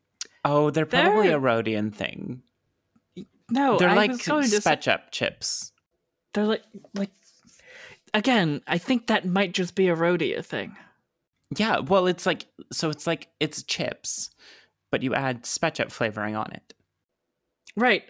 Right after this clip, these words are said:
Speaker 2: I follow the concept. We don't have those.
Speaker 1: Oh, d-, oh,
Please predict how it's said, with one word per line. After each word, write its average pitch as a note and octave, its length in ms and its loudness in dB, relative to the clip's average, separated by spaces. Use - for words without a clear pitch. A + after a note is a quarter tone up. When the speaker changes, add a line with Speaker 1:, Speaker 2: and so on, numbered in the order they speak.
Speaker 2:
I G#3+ 240 2
follow C#4+ 680 2
the G#3+ 120 0
concept. - 760 -4
We F3 80 2
don't A#3 220 4
have G3+ 240 0
those. - 460 -6
Speaker 1:
Oh, D3+ 280 2
d-, - 120 -10
oh, - 340 0